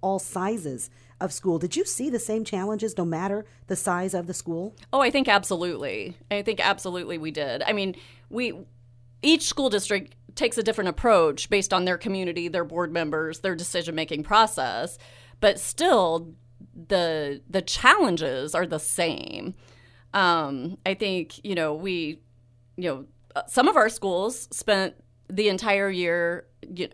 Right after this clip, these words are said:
Speaker 2: in school learning. However, with the shutdowns regularly, the in and out and in and out. And some districts made decisions to stay out for longer periods of time before they went in.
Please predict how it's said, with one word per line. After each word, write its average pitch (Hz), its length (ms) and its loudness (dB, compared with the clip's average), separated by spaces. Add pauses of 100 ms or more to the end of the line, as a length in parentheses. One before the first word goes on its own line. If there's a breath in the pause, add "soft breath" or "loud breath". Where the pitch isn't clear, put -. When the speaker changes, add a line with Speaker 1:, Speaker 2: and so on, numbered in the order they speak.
Speaker 2:
in 240 200 6
school 190 380 0
learning. 220 560 2
However, 196 560 4
with 196 220 -2
the 190 80 -8
shutdowns 180 640 2
regularly, 170 580 0
the 165 200 0
in 175 100 0
and 160 100 -2
out 147 180 2
and 135 140 -2
in 123 100 -6
and 170 120 -2
out. 117 480 0 (320 loud breath)
And 214 240 0
some 214 260 4
districts 190 400 -2
made 185 180 0
decisions 175 600 -4
to 175 100 -6
stay 180 240 0
out 165 220 4
for 175 120 -6
longer 170 320 -2
periods 156 380 -4
of 151 80 -6
time 160 280 2
before 165 280 -2
they 151 120 0
went 151 180 0
in. 185 320 2